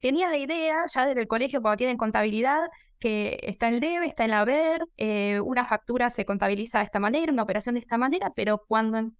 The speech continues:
en responsabilidad social de las organizaciones comenzamos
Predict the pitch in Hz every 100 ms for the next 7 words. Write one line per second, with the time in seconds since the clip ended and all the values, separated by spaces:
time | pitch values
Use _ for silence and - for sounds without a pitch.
0 | - 220 226 233 233 240 254 311 - 294
1 | 285 269 254 247 233 233 233 - 233 240
2 | 220 196 - - 240 247 254 254 - 370
3 | 359 302